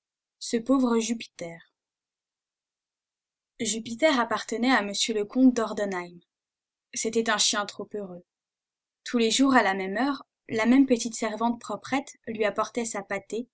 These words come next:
dans un bol de faïence à fleurs bleues. Tous les jours, la petite servante proprette lui tapotait la tête en prononçant les paroles les plus flatteuses sur la beauté de Jupiter, qui était un beau chien,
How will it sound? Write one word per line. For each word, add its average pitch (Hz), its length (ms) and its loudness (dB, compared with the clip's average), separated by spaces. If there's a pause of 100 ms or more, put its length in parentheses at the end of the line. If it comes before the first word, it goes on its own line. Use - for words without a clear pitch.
(120)
dans 220 240 -4
un 202 80 4
bol 214 260 0
de 214 80 -4
faïence 202 540 -4
à 208 60 -6
fleurs 202 280 -6
bleues. 175 260 -14 (920)
Tous 233 100 -4
les 226 140 4
jours, 302 240 2
la 214 160 4
petite 214 320 -4
servante 240 420 0
proprette 254 540 -6 (320)
lui 233 160 0
tapotait 240 400 2
la 190 140 -2
tête - 400 -6
en 214 120 -6
prononçant 208 540 -4
les 208 140 -4
paroles 208 440 -4
les 190 160 -8
plus 190 220 -12
flatteuses 226 640 -4 (260)
sur 214 220 -2
la 196 120 0
beauté 196 320 -4
de 202 100 -6
Jupiter, 196 640 -8 (460)
qui - 160 -2
était 214 240 -4
un 196 100 0
beau 214 200 -8
chien, 175 340 -4